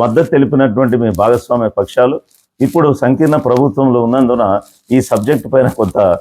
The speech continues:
మౌనంగా ఉన్నట్లు మాకు కనపడతా ఉంది. ఎందుకంటే వాళ్ళు they are following your line.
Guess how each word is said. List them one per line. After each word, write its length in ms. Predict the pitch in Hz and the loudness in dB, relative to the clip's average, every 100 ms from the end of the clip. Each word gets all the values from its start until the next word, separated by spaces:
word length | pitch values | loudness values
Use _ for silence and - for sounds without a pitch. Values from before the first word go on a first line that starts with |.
| - _ 104 | -6 _ -2
మౌనంగా 400 | 113 135 135 123 110 | 2 4 4 2 2
ఉన్నట్లు 280 | 107 - 113 101 | 0 -2 -2 -2
మాకు 120 | 95 | -4
కనపడతా 420 | 95 95 104 92 90 82 | -4 -2 -2 0 -2 -2
ఉంది. 180 | 78 78 _ _ 117 | -6 -10 _ _ 0
ఎందుకంటే 340 | 143 139 135 131 | 2 2 2 2
వాళ్ళు 180 | 120 113 95 | 2 2 0
they 80 | 123 131 | 2 2
are 120 | 131 - - | 2 -2 -4
following 360 | 127 147 151 143 123 | 0 2 2 2 2
your 140 | 123 127 | 2 2
line. 180 | 107 78 | 0 -2